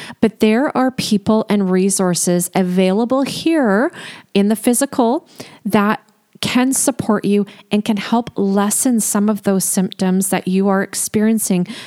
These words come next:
through the grieving process. And do not be afraid to reach out for help, whether you are a medium or not. Mediumship can play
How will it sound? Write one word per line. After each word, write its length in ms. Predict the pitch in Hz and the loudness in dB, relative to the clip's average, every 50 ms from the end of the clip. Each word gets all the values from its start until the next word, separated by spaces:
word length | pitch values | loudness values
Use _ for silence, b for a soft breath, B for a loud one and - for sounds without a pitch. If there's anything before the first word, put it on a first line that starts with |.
| B B | B B
through 300 | - - 220 214 214 208 | -6 -2 0 0 2 2
the 100 | 208 214 | 0 -2
grieving 460 | 202 - 202 202 196 180 190 190 185 | -2 -2 0 0 0 0 0 -2 -2
process. 680 | - - - 185 180 180 - - 190 202 240 - - B B B B B - | -2 -2 -2 0 0 0 0 0 0 0 0 -2 -4 B B B B B -2
And 280 | 220 220 226 226 202 190 - | 0 2 2 0 -2 -2 -2
do 240 | - 240 254 302 359 | 0 0 0 0 0
not 340 | 370 311 302 311 - 247 | 0 0 0 -2 -2 -2
be 160 | - 262 247 247 | -2 0 2 0
afraid 640 | 233 - - - - 220 196 185 190 208 220 - | 0 -2 -4 -4 -2 0 2 2 2 0 -2 -2
to 160 | - - 277 254 | -4 -2 0 0
reach 300 | 226 214 208 202 - 208 | 2 0 0 0 0 0
out 220 | 180 185 - - | 0 0 -2 -4
for 180 | - - 214 208 | -4 -4 -4 -4
help, 420 | - - - 190 180 165 - B B B B B B - | -2 -2 0 0 0 0 -2 B B B B B B -4
whether 440 | 196 190 208 208 202 202 226 233 262 | -2 0 2 2 2 2 0 0 0
you 280 | 262 233 214 214 208 - | 0 0 0 0 0 0
are 220 | 196 196 196 - - | 0 0 0 0 0
a 80 | 196 | 0
medium 540 | 190 185 180 180 175 175 180 180 180 180 - - - | 0 2 2 2 2 2 0 0 0 -2 -4 -6 -4
or 100 | 185 185 | -2 0
not. 340 | 180 175 160 160 151 123 - _ _ _ _ _ B B B B B B B B | 0 0 0 -2 -4 -6 -8 _ _ _ _ _ B B B B B B B B
Mediumship 960 | - 214 208 220 226 240 254 254 285 302 311 320 311 - - - 262 262 - B B B B B _ _ | -2 0 2 2 2 2 2 0 0 0 -2 -2 -2 -2 0 0 0 0 -2 B B B B B _ _
can 420 | - - 143 262 262 277 320 349 | -6 -4 -2 0 0 0 -2 -2
play 600 | - - - - - 349 330 285 220 196 185 233 | -4 -6 -8 -4 -2 0 2 2 2 2 2 0